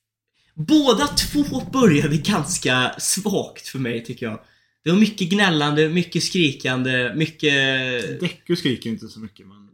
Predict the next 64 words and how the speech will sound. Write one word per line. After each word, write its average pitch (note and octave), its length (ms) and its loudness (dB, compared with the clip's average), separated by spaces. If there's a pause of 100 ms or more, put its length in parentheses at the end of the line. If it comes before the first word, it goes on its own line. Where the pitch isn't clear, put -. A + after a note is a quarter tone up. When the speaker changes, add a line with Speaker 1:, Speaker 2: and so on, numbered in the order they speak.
(280)
Speaker 1:
det F#3+ 120 4
var F#3+ 120 4
mer G3+ 120 6
gnällande E3 720 2
från A#3 180 2
Speaker 2:
Ja, D3+ 60 4
Speaker 1:
Deku B2 160 -2
då. B2+ 120 2
Han D3+ 180 4
var F#3 100 4
en F3 100 4
jävla D#3 160 4
Speaker 2:
gnällande D#3 200 2
Speaker 1:
lipsil. B2 140 -2
Speaker 2:
mycket. - 160 -2 (240)
Speaker 1:
Asta A3 340 2
skrek D3 440 2
ju A#3 60 0
väldigt E3 200 4
mycket, C3+ 260 -2
men C#3 80 2
han E3+ 80 4
var G3+ 80 4
Speaker 2:
Ja. - 20 6
Speaker 1:
ju G#3 40 4
inte D3+ 100 -2
en C#3 120 0
lipsil. D3+ 460 0
Han E3+ 120 2
var F3+ 80 4
ju D#3+ 60 6
Speaker 2:
Nej. D3 80 4
Speaker 1:
ändå C3 120 0
en C3 80 0
jävla A#2 480 -2
fucking A#2+ 640 -8 (400)
beast. D#3+ 460 0
Speaker 2:
Ja. B2 140 -2
Speaker 1:
Förstår C3+ 160 2
du C#3 60 2
vad C3+ 100 -2
jag C#3+ 60 2
menar? C#3+ 100 0
Speaker 2:
Mm. A2+ 300 -6 (320)
Speaker 1:
Men D#3+ 160 4
sen F3 120 4
har F#3 80 6
ju G3+ 60 6
båda F#3 260 4
två D3+ 220 0
utvecklats D#3 520 0
så E3+ 60 -2
jävla C3+ 200 0
mycket, B2 280 -8
så - 100 -6
båda D3 260 2
är G#3+ 60 6
ju F3+ 60 4
Speaker 2:
Mm. D3+ 100 2
Speaker 1:
ganska B2+ 260 -2
likable B2 560 -6
characters C3+ 600 -4
nu, B2+ 100 -6
liksom. G#2+ 220 -10